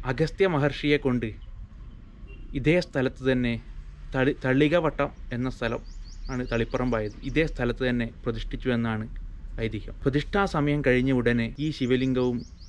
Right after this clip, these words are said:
ഭൂമിയിലേക്ക് താഴ്ന്നിറങ്ങുന്നത് അവസ്ഥ വന്നപ്പോൾ അഗസ്ത്യ മഹർഷി കാമധേനുവിനെ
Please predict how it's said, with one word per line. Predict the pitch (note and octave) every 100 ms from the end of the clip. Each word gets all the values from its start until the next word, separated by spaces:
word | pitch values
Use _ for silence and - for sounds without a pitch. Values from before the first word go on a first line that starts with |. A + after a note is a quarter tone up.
| - -
ഭൂമിയിലേക്ക് | A2+ B2 C#3+ C3 B2 A#2+ B2 -
താഴ്ന്നിറങ്ങുന്നത് | A2+ C#3+ C3 A#2 A#2 A#2 A2+ A2+ A2 - - - - - - -
അവസ്ഥ | A2+ A2+ -
വന്നപ്പോൾ | A2+ G#2+ A2 - G2+ - -
അഗസ്ത്യ | A#2+ A#2 C3+ E3
മഹർഷി | D3+ B2 B2 - A#2 -
കാമധേനുവിനെ | B2 D3+ D#3+ D3 C#3+ C#3 C#3